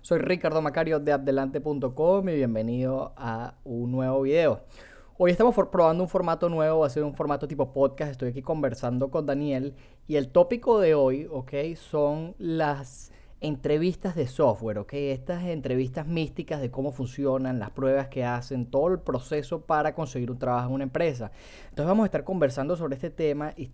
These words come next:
vamos a estar también contando anécdotas de entrevistas que hemos tenido con diversas compañías, las veces que ha salido bien, las veces que ha salido mal,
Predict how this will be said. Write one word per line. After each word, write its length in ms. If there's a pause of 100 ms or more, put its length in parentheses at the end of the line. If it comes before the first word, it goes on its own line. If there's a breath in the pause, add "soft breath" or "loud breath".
vamos 300
a 20
estar 180
también 360
contando 600 (200)
anécdotas 880
de 380
entrevistas 520
que 80
hemos 140
tenido 240
con 100
diversas 380
compañías, 720
las 140
veces 240
que 60
ha 40
salido 300
bien, 260
las 100
veces 240
que 100
ha 40
salido 340
mal, 280